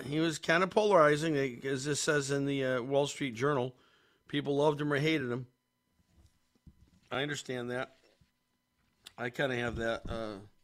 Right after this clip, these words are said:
I kinda <laughs> have that same experience. People love me or hate me. There's, there's very little middle ground here.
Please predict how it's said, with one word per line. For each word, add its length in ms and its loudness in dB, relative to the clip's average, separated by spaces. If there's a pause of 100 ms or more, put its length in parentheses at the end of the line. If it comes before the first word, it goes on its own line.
(1400)
I 120 -2
kinda 280 -2
<laughs> 20 -2
have 340 -2
that 100 -10
same 460 -4
experience. 720 -6
People 320 -6
love 160 2
me 120 -2
or 100 2
hate 180 0
me. 120 -2
There's, 180 -4 (480)
there's 180 2
very 220 4
little 280 0 (100)
middle 300 2
ground 360 2
here. 280 2